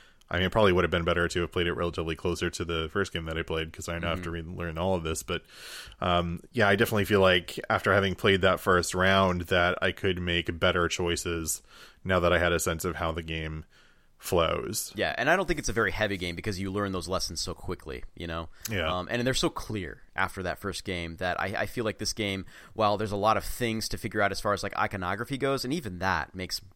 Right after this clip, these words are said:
Speaker 2: pretty good sense. Like, it's pretty self-explanatory
Speaker 1: Yeah, it's not
Speaker 2: once you
Speaker 1: bad.
Speaker 2: get going. Yeah. Uh, and, and it's just, like, there's a lot of choices, and, you, and if you're the sort of person who might be overwhelmed with choice, then this could possibly pro-, be problematic. But that choice is also kind of mitigated by the number of Vikings you have, because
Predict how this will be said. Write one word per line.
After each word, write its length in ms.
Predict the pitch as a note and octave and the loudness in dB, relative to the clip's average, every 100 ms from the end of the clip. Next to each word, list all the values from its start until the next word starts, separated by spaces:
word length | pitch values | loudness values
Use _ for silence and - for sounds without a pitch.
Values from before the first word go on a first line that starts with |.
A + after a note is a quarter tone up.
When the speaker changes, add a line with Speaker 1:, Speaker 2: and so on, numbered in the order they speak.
| _ - | _ 0
Speaker 2:
pretty 220 | - A#2 | 0 0
good 200 | F#2 F#2 | -2 -2
sense. 340 | - F#2+ D#2+ | 0 0 -4
Like, 120 | F2+ G2 | -8 -6
it's 180 | - | -6
pretty 260 | - - A2+ | -4 -4 -4
self-explanatory 640 | - G#2 - - F#2+ F#2+ | -2 -4 -6 -6 0 2
Speaker 1:
Yeah, 40 | F2 | 2
it's 80 | F2 | 0
not 60 | |
Speaker 2:
once 120 | C3+ | 0
you 60 | F2+ | 2
Speaker 1:
bad. 160 | E2+ E2+ | 2 0
Speaker 2:
get 20 | |
going. 260 | F#2 E2 F2+ | -2 -6 -2
Yeah. 240 | F#2+ E2+ - - - - | 0 -2 -6 -20 -20 -8
Uh, 320 | - G2+ F#2+ F2+ | 0 2 2 -2
and, 160 | A#2 A#2 | -4 -4
and 140 | C3+ | -4
it's 100 | B2+ | -4
just, 140 | C#3+ | -2
like, 160 | E3+ - | -2 -2
there's 140 | D#3+ | -4
a 40 | G3+ | 2
lot 160 | A3+ | 2
of 60 | A3+ | 2
choices, 380 | - A#2+ D3+ C#3 | 0 0 0 -2
and, 80 | C#3 | -6
you, 60 | B2 | -6
and 120 | A#2+ | -6
if 100 | A#2 | -4
you're 80 | C3 | -4
the 80 | A#2 | -4
sort 160 | - | -6
of 60 | B2 | -4
person 240 | C3 C3+ | -4 -4
who 60 | A#2+ | -2
might 160 | A2+ A2+ | -2 0
be 100 | A2+ | 0
overwhelmed 320 | G#2+ G#2 G#2+ | 0 -2 -2
with 100 | G2+ | -4
choice, 480 | - G2 G2 B2 - - - - | -6 -4 -2 -2 -4 -8 -20 -16
then 460 | G2+ G#2 G#2+ G#2 F2+ | -4 0 0 -2 -4
this 220 | A2 - | -4 -4
could 320 | - A2+ F#2 - | -2 -2 -2 -2
possibly 800 | - - - G2 G#2+ - A2 A2+ | -2 0 0 2 2 0 -2 -2
pro-, 180 | - A2 | 0 0
be 160 | A2 | -2
problematic. 720 | A2 A#2 G2 F#2 A#2 D3 A2 | 0 2 2 0 2 2 2
But 200 | - B2+ - - - - | 0 0 -2 -20 -4 0
that 120 | D#3 | 2
choice 300 | - A#3 - | 2 0 0
is 100 | B2+ | 4
also 260 | C3+ - | 4 2
kind 180 | C#3 C3 | 0 0
of 40 | G#2 | 0
mitigated 600 | G#2 B2+ G#2+ G2 G2 F#2 | 0 0 0 -2 -4 -4
by 500 | G#2+ G2+ G2+ G2 F#2 | 0 2 2 0 -4
the 140 | F#2+ | -6
number 320 | G#2+ A2 A2 G#2 | -4 -4 -2 -4
of 100 | F2 | -4
Vikings 460 | G2 A2+ E3+ E3 | -4 -2 -4 -6
you 80 | E3 | -6
have, 220 | D#3+ D#3+ | -6 -6
because 340 | B2+ A2+ B2 | -6 -4 -2